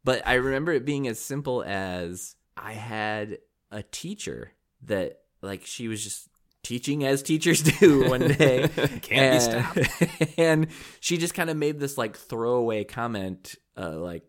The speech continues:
Speaker 1: said something about Santa. It's like, "I need you kids to know Santa doesn't exist, so blah, blah, blah." And I remember being like, "Wait, <laughs> you're a teacher. Why'd you just say that?"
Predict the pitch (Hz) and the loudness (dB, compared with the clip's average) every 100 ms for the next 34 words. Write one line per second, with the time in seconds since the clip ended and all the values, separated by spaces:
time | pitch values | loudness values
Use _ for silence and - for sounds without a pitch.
0 | _ - 127 110 123 120 113 107 104 98 | _ -8 -6 -2 -2 -2 -4 -4 -6 -6
1 | 92 85 90 107 156 - 87 85 82 - | -6 -8 -8 -6 -8 -6 -6 -6 -10 -10
2 | 110 78 73 73 78 82 - 80 101 98 | -10 -10 -12 -14 -10 -10 -8 -8 -4 -4
3 | 101 90 - - - 113 120 123 123 135 | -4 -8 -12 -20 -10 -2 0 0 -4 -8
4 | 131 127 123 113 87 - 135 127 80 - | -6 -2 -2 -4 -8 -10 -4 -2 -2 -10
5 | - - - - - 156 - 240 156 - | -20 -20 -20 -20 -14 -14 -12 -12 -12 -10
6 | - - 160 - 151 180 - 196 185 123 | -12 -10 -14 -6 -2 -2 -2 -4 -2 -2
7 | 82 120 165 170 160 156 170 190 143 92 | -2 -4 -4 -2 -4 -4 -2 -2 -2 -4